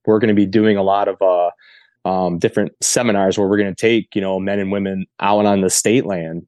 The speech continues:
and show 'em how to do some scouting. 'Cause then it's a tool that they can use. So when you get stressed, you can sit there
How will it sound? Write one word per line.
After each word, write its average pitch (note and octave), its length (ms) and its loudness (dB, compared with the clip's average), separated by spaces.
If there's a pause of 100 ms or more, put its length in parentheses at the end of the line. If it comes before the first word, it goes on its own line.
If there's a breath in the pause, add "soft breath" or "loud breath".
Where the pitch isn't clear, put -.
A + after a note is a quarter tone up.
(120)
and F#2 520 0
show G#2+ 380 2
'em F#2+ 120 0
how G#2+ 220 0
to G2 100 0
do G#2 160 2
some F#2+ 200 -4
scouting. G2+ 540 -4
'Cause F#2+ 200 -6
then F#2+ 320 -6 (640 soft breath)
it's - 160 0
a G2+ 40 -2
tool C3 380 0
that A2 100 2
they G#2 140 2
can G2 180 -4
use. A2+ 320 2
So G2 180 2
when G2 160 0
you G#2 100 2
get A#2 180 2
stressed, - 680 -4
you G#2 160 -10
can G2+ 140 -10
sit - 300 -4
there G2+ 360 0